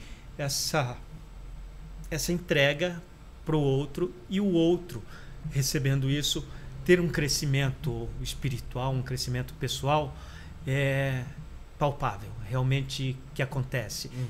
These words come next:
Speaker 1: que eu consigo ver que está acontecendo com, com outra pessoa. E é isso que me emociona profundamente, é, e é isso, e é com isso que eu quero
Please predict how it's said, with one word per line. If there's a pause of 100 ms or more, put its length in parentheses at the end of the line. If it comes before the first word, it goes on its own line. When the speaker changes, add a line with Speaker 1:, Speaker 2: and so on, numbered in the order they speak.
Speaker 1:
que
eu
consigo
ver (260)
que
está
acontecendo
com,
com
outra
pessoa. (840)
E
é
isso
que
me (480)
emociona
profundamente,
é, (600)
e
é
isso,
e
é
com
isso
que
eu
quero